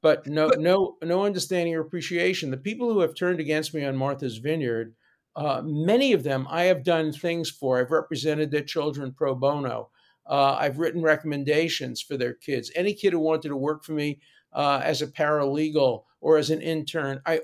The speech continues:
Speaker 1: always gave them jobs, everybody on the Vineyard. And today they won't talk to me. Uh, I used to get fifty invitations a year to events on the Vineyard.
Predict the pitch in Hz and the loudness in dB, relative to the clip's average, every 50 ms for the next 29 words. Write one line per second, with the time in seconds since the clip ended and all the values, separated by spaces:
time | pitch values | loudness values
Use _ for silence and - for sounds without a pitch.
0 | - _ 180 190 196 185 180 180 170 165 151 - - 160 156 151 135 123 139 139 | 0 _ 6 8 8 10 10 8 8 6 4 0 0 0 0 0 0 -2 -4 -6
1 | 131 123 131 139 131 131 127 127 123 - - - - 185 202 175 196 190 165 151 | -4 -2 2 4 4 6 4 4 0 -4 -10 0 2 2 4 4 2 0 2 0
2 | 147 143 143 139 139 135 131 123 135 135 127 127 131 127 - _ _ _ _ _ | 0 0 -2 -4 -4 -4 -2 -2 -2 -2 0 -2 -4 -4 -6 _ _ _ _ _
3 | - 143 156 156 156 - 180 165 160 160 165 160 160 160 156 151 - - 143 139 | -6 -4 -4 -2 0 2 4 8 8 10 10 8 6 4 0 -2 -4 -4 -2 0
4 | 151 156 165 170 175 170 - 185 196 214 214 - 240 240 208 139 - - _ _ | 0 0 0 0 -2 -2 -4 -4 -6 -6 -6 -8 -6 -6 -6 -6 -8 -10 _ _
5 | _ _ _ _ _ - 143 147 156 151 143 147 - _ _ _ _ - 165 185 | _ _ _ _ _ -4 0 2 2 2 0 -2 -8 _ _ _ _ -2 0 0
6 | 220 220 220 - 202 170 165 160 - - 202 190 196 202 196 175 170 156 156 156 | 2 0 -2 -2 0 0 0 0 2 2 0 0 2 0 0 0 0 0 -2 -2
7 | - 175 165 160 147 170 156 135 123 147 139 135 147 170 170 165 156 151 156 170 | 0 0 0 2 0 -2 -4 -4 -4 -6 -6 -4 -2 0 2 2 0 0 -2 -4
8 | 147 139 135 135 165 165 175 170 - 165 147 147 143 135 147 143 135 139 143 147 | -4 -2 -2 0 0 0 0 0 -2 -2 -2 -2 -4 -4 -4 -4 -4 -4 -4 -4
9 | 135 | -6